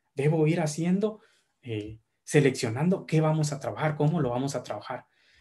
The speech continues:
Con esto no quiero decir también encasillarnos a, "Les voy a mandar un cuestionario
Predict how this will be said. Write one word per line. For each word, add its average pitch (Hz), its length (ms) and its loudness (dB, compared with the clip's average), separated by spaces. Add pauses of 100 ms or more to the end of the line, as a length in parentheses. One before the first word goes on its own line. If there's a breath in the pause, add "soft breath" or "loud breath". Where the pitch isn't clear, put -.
(100)
Con 151 180 10
esto 180 240 6
no 160 120 2
quiero 160 180 4
decir 160 200 2
también 147 300 4
encasillarnos 147 560 0
a, 123 140 -6 (220 loud breath)
"Les 131 140 -2
voy 151 180 10
a 180 40 6
mandar 147 400 6
un 170 160 0
cuestionario 160 720 0